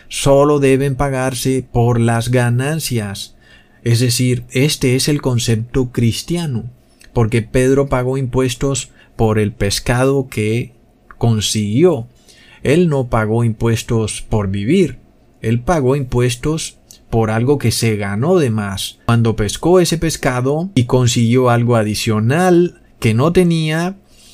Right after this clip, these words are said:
entonces Pedro paga impuesto,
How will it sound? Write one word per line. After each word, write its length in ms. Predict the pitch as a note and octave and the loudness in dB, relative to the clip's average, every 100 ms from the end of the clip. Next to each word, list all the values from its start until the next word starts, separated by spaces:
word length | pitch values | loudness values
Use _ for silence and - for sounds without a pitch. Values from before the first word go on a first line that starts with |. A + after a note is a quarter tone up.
| - - | -20 -4
entonces 720 | C3+ B2 D#3 D3+ C3 C3+ C#3 | -2 2 2 2 0 0 -2
Pedro 560 | - D3 C#3 C3 D3 D3+ | -2 2 4 2 0 -2
paga 400 | - D3+ C#3 C3 | -2 0 0 -2
impuesto, 720 | C3 B2 D3 C#3 A#2+ A#2 G2+ | -6 -2 2 2 0 -6 -6